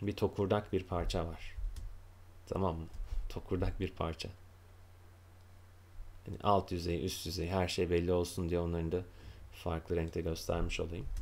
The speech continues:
So, bu tokurdak parçadan su akacak. Onun için bir, e, rampaya ihtiyacımız var. Böyle bir rampa.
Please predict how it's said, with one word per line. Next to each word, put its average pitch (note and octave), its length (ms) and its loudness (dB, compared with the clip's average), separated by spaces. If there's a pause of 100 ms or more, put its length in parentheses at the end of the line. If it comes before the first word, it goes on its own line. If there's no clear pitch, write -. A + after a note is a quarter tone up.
(960)
So, G2 220 4
bu A2 80 2
tokurdak A#2 500 6
parçadan G#2 440 4
su G#2 180 4
akacak. E2 380 -2 (500)
Onun A2 240 8
için G2+ 300 2
bir, G2 280 0 (580)
e, F#2 60 10 (760)
rampaya F2+ 480 6
ihtiyacımız E2 640 -4
var. - 260 -14 (1700)
Böyle F2+ 320 10
bir F2 80 6
rampa. D#2+ 340 2